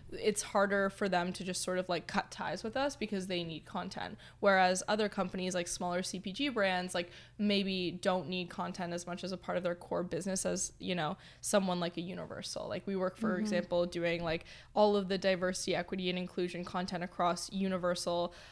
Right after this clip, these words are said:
Speaker 1: uh, pictures. And, like, for them, content is such a core part of their business, and they've dedicated,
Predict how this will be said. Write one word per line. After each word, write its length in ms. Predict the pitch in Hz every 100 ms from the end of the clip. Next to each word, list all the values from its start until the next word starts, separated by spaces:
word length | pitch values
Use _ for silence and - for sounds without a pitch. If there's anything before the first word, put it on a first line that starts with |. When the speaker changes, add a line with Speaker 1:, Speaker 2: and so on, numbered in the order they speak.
| -
Speaker 1:
uh, 140 | 185 170
pictures. 580 | 190 - 175 175 175
And, 80 | 185
like, 160 | 175 -
for 140 | 208
them, 260 | 208 196 190
content 460 | - 196 196 190
is 100 | 180
such 180 | - 180
a 60 | 190
core 200 | - 185
part 180 | 190 185
of 40 |
their 120 | 185
business, 420 | 277 285 226 202
and 120 | 190 185
they've 200 | 180 175
dedicated, 680 | 175 185 - 180 175 170